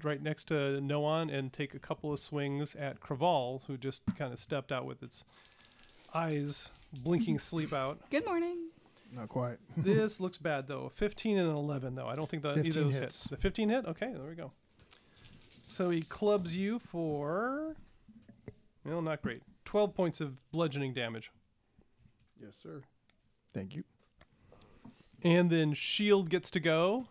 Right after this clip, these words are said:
Speaker 1: And where's thirty for Shield? And actually, so I think what he'll do is he'll actually dash and go all the way up the stairs right in front of Jade.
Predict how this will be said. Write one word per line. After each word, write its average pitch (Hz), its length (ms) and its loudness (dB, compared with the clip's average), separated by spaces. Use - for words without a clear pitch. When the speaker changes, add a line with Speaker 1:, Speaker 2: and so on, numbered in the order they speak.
Speaker 1:
And 151 240 2
where's 214 240 0
thirty 185 300 2
for - 140 -2
Shield? 117 600 -6
And 151 220 4
actually, 160 280 2
so 170 140 2
I 156 80 4
think 233 220 0
what 196 100 4
he'll 175 140 4
do 165 220 4
is 151 100 2
he'll 165 100 4
actually 156 440 2
dash 156 680 2
and 156 200 -2
go 147 460 2
all 165 160 4
the 175 60 0
way 170 100 2
up 170 80 -4
the 160 80 -4
stairs 151 320 0
right 151 180 0
in 151 60 -10
front 143 200 -4
of 120 140 -6
Jade. 120 580 -4